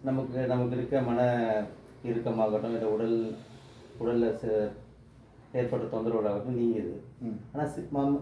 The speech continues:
Speaker 1: அஹ், நமக்கு திருப்பி மறுபடியும் அந்த நிலையில் நம்ம திருப்பி இருக்க முடியல. நம்ம பழைய நிலைக்கே வந்துடுற மாதிரியான ஒரு, ஒரு உணர்வு இருக்கு.
Speaker 2: ஆமா, பொதுவா இங்க வரும்போது என்ன பண்றோம்னா,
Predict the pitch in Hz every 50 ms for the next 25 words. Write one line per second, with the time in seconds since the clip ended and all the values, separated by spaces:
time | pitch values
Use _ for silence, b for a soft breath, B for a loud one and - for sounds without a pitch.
0 | - 135 131 127 127 127 127 123 123 - 175 175 160 147 147 170 175 175 175 143
1 | 131 127 120 - - - - - - - - - 120 127 131 135 135 143 147 156
2 | 165 160 151 139 127 123 123 120 - 131 135 - 139 123 - - 120 120 113 107
3 | 104 98 95 101 101 - - - - - - - - - - - - - - -
4 | - - - - - - - 127 120 117 120 131 131 143 143 143 143 143 139 131
5 | 139 156 139 135 127 123 131 135 127 127 117 120 123 127 127 120 123 131 139 131
6 | 120 113 110 107 104 104 101 98 98 95 80 - - - - - - - - -
7 | - - - - - 117 110 110 113 117 113 107 107 98 92 - - 101 107 113
8 | 107 104 - - 139 135 139 - 170 156 147 151 147 139 139 143 151 165 165 160
9 | 156 151 156 147 143 147 139 135 131 127 127 131 135 147 139 117 117 123 156